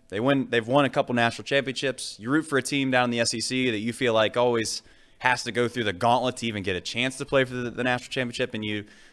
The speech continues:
you almost hold some prejudice to that. And, and almost like the hate in my heart left last year once Georgia won, to where it's like, okay, now it's like, whatever. We, we made it to the mountaintop. Let it be. I genuinely think Ohio State,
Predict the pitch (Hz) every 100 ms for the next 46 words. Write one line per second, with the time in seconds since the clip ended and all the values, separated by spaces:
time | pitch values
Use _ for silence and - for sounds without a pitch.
0 | _ 110 120 120 123 117 - 120 113 110
1 | 101 123 104 95 - 95 87 - - -
2 | - _ 135 139 135 131 127 - _ _
3 | _ _ 151 185 175 175 156 - - _
4 | 131 123 170 143 120 135 131 131 135 -
5 | 107 104 120 117 113 110 120 120 107 120
6 | 143 117 113 110 104 120 139 135 120 131
7 | 135 117 117 101 - - 120 104 87 87
8 | - 120 120 123 131 127 117 110 110 107
9 | 104 107 101 - - - - _ - 127
10 | 127 107 92 - _ _ _ - 226 247
11 | 151 190 202 185 156 143 156 123 120 147
12 | 143 131 - 127 92 -